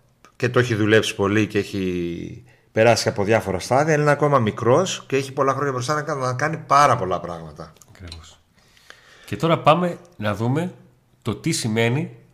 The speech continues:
Speaker 2: να παίζεις box to box οχτάρι και το πώς είναι σχεδόν το ιδανικό να αποτυπώνεται αυτό σε ένα θερμικό χάρτη. Αυτός είναι ο θερμικός χάρτης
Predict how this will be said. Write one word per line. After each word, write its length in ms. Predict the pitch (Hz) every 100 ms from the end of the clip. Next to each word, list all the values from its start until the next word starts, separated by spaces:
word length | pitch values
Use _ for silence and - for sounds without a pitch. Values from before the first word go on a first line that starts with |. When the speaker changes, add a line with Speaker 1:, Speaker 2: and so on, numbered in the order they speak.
| _ _
Speaker 2:
να 140 | - 107
παίζεις 480 | 143 139 110 - - 107
box 140 | 131
to 220 | 156 - 110
box 140 | 156 - - -
οχτάρι 580 | 107 - 113 123 160 - - _ _
και 100 | 123
το 120 | 113
πώς 280 | - - -
είναι 160 | 160
σχεδόν 460 | 156 - 117 127 143
το 80 | 139
ιδανικό 440 | 117 110 101 95
να 80 | 151
αποτυπώνεται 640 | 131 110 104 - 131 117
αυτό 300 | 101 - 165 165 -
σε 160 | - -
ένα 140 | 151
θερμικό 380 | 127 131 127 127
χάρτη. 360 | 127 117 101 - - _ _ - - - - -
Αυτός 360 | - - 151
είναι 100 | 151
ο 40 | 135
θερμικός 360 | 123 120 139
χάρτης 500 | - 139 139 147 -